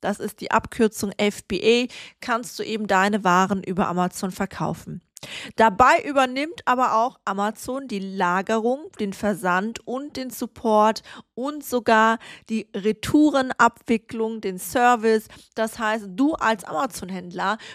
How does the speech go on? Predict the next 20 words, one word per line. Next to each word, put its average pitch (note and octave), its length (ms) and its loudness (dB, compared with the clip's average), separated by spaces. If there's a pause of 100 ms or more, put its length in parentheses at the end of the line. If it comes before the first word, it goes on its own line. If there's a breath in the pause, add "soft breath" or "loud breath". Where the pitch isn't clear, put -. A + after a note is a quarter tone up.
profitierst - 800 -4
von G3+ 220 -2
folgenden A#3+ 680 2
Services, F3+ 800 -6
wenn A3+ 260 2
du B3+ 160 -2
wirklich G#3+ 400 -2
F G3 220 -2
B - 240 -2
A G3 40 2
durchstartest. - 840 -8 (480 loud breath)
Zunächst D#4+ 400 2
einmal C4 400 4
natürlich B3+ 400 -2
die - 160 -10
Einlagerung A3 720 2
der A3+ 160 2
Waren F3+ 340 -2
bei F3+ 120 0
Amazon. E3+ 580 -6